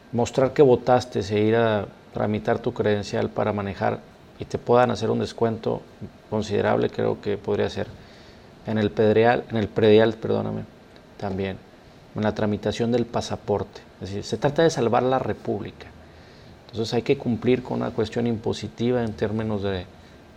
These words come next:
de impuestos, de permisos, pero también hay que cumplir con una cuestión político de legitimidad representativa. Entonces puede haber incentivos de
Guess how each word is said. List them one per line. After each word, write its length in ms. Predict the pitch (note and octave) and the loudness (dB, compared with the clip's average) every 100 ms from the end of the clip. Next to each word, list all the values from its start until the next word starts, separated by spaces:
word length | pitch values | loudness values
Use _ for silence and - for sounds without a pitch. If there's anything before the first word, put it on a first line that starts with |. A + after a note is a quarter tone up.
| - | -8
de 200 | G2 F#2+ | -2 -2
impuestos, 680 | F#2+ F2+ A#2 A#2+ - - G2+ | -2 0 4 4 2 -6 -6
de 80 | G2 | -6
permisos, 640 | G#2 G2 A2+ B2+ A#2+ A#2 - | -4 -4 -2 -2 -4 -8 -8
pero 140 | - | -12
también 320 | - G2 G2 A2+ | -10 -8 -6 -4
hay 60 | |
que 120 | A2+ | -6
cumplir 340 | A#2+ A2+ A2 A2+ | -8 -6 -4 -4
con 120 | A2+ | -4
una 100 | A2+ | -6
cuestión 340 | G#2+ - A#2 A2 - - - - - | -8 -8 -8 -10 -16 -20 -20 -18 -4
político 560 | G#2 A2 A2 A2+ - | -2 -2 -4 -6 0
de 100 | G#2+ | 0
legitimidad 720 | G2 F#2 F#2+ - G2 G2+ G#2+ | 0 -6 -10 -8 -4 -2 0
representativa. 720 | G#2+ G2+ G2 F#2+ F#2 G2+ G2 F#2+ | -2 -6 -10 -10 -10 -10 -8 -8
Entonces 280 | F2+ - - | -6 -8 -4
puede 200 | C#3+ D3 | 0 2
haber 120 | D3+ | 2
incentivos 560 | D3+ C#3 A#2 C3 C3 | 0 -4 -4 -2 0
de 120 | A#2 | 0